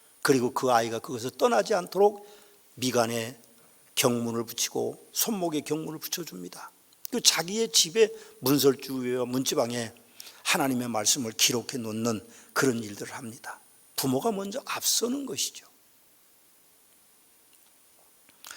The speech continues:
그럼 자녀들에게 강론하여 가르치는 것, 그것이 얼마나 귀한 것인지 모릅니다.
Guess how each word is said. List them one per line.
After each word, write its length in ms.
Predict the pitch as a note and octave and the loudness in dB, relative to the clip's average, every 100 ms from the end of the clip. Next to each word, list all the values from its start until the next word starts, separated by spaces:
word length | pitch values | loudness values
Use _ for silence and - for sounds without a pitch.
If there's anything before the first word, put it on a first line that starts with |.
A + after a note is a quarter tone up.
| - | -6
그럼 200 | - A#3+ | 4 6
자녀들에게 600 | - - C#3 E3 A3+ A3+ | 8 8 8 6 6 8
강론하여 640 | G#3+ - B2+ D#3+ F3+ F#3 F#3+ | 8 6 2 4 8 8 8
가르치는 560 | - B2 - - A2 | 4 0 2 0 0
것, 120 | F#2+ - _ _ - | -10 -14 _ _ -14
그것이 480 | - A3+ - D3+ - - - | -2 6 6 6 -2 -14 -10
얼마나 420 | - A#2+ E3+ G#3+ G#3 | 2 6 8 8 6
귀한 380 | - D#3 D3+ | 4 6 6
것인지 400 | D3 C#3+ - C3+ | 6 2 0 -4
모릅니다. 840 | - B2 G#2 F#2+ G#2 G#2+ F3 A2+ | -8 -8 -10 -12 -12 -2 0 0